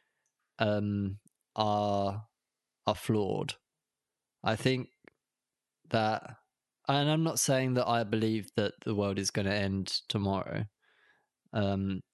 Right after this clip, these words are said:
all I'm saying is, I think part of what you're feeling is, number one, what it's like to just be a, be a parent. I think,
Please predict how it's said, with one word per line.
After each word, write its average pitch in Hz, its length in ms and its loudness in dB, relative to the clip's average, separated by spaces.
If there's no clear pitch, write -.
all 120 420 0
I'm 104 160 -2
saying 101 500 0
is, 90 460 -4
I 123 80 4
think 151 320 0
part 156 280 4
of 120 120 -4
what 135 180 2
you're 127 180 2
feeling 107 560 2
is, 107 520 0
number 120 320 2
one, 110 320 0
what 104 120 0
it's - 160 -4
like 107 200 2
to - 120 -4
just - 200 -2
be 107 140 2
a, 90 60 -2
be 110 120 2
a 90 80 -2
parent. 98 440 0
I - 120 0
think, 107 220 0